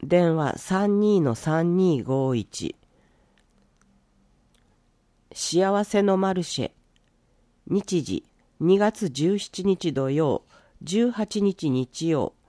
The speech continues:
午前十時から午後五時。場所、ひなぐドリームランド、シーユーユー。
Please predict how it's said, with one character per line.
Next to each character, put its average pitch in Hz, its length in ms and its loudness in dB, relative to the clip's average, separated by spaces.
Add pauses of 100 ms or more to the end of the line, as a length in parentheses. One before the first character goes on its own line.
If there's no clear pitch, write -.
(540)
午 208 240 4
前 202 280 4
十 202 260 2
時 165 140 -4
か 135 160 -4
ら 110 260 -2
午 170 140 -2
後 147 140 2
五 139 180 0
時。 - 220 -8 (680)
場 143 180 -2
所、 143 300 -2 (640)
ひ - 200 -2
な 214 160 2
ぐ 147 180 2
ド 120 220 -2
リ 190 240 2
ー - 20 2
ム 185 160 2
ラ 180 180 0
ン 151 160 -2
ド、 110 240 -4 (340)
シ - 300 -6
ー 185 300 0
ユ 165 260 4
ー 139 60 0
ユ 127 280 -2
ー。 - 120 -10